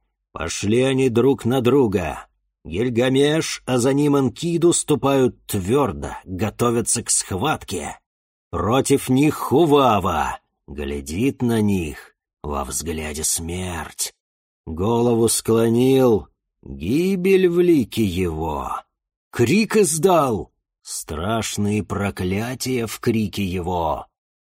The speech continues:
"Вот уж богатырь, чудовище,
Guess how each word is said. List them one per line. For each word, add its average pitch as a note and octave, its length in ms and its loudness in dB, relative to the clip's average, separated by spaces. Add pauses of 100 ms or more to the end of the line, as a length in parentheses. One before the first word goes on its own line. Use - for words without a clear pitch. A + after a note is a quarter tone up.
"Вот G#2+ 720 0
уж C#3 260 4
богатырь, A#2 1040 0 (220)
чудовище, D3+ 1300 2